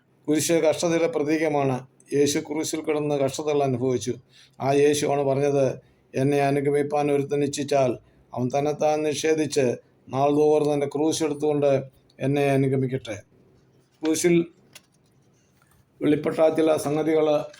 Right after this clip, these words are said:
ഈ തരുണത്തിൽ ഓർപ്പിപ്പാൻ ആഗ്രഹിക്കുകയാണ്. യേശു ക്രൂശ് മരണത്തോളം അനുസരണമുള്ളവനായി പാപിയായ മനുഷ്യനോടുള്ള ദൈവത്തിൻ്റെ സ്നേഹം പ്രദർശിപ്പിച്ച ഇടമായിരുന്നു കുരിശ്. ഇരുപക്ഷത്തെയും ഒന്നാക്കി തീർത്ത ഐക്യതയുടെ ഇടമായിരുന്നു ക്രൂശ്.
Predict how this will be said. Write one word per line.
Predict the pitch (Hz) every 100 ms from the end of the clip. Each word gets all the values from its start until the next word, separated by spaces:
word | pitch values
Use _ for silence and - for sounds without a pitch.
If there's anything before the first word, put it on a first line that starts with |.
| -
ഈ | 143
തരുണത്തിൽ | 151 147 143 143
ഓർപ്പിപ്പാൻ | 139 135 139 139 139
ആഗ്രഹിക്കുകയാണ്. | 135 135 135 123 120 110 110 _ _ _ _ _
യേശു | 131 165 170 175
ക്രൂശ് | 160 170 165 160
മരണത്തോളം | 170 165 160 160 165 160 -
അനുസരണമുള്ളവനായി | 147 147 - 165 151 143 139 131 117 - _ _ _ _ _ _ _
പാപിയായ | 135 147 156 156 151
മനുഷ്യനോടുള്ള | 151 151 143 151 151 151 151
ദൈവത്തിൻ്റെ | 147 151 156 156 147
സ്നേഹം | 139 143 147 151 143
പ്രദർശിപ്പിച്ച | 143 139 135 - 143 143 143 127
ഇടമായിരുന്നു | 135 139 131 131 131
കുരിശ്. | 127 120 - 117 - _ _ _ _ _ _ _ -
ഇരുപക്ഷത്തെയും | 160 170 165 165 175 170
ഒന്നാക്കി | 160 165 175 165
തീർത്ത | 165 156 160 156
ഐക്യതയുടെ | 156 160 165 160
ഇടമായിരുന്നു | 151 147 147 143 139 139
ക്രൂശ്. | 131 131 -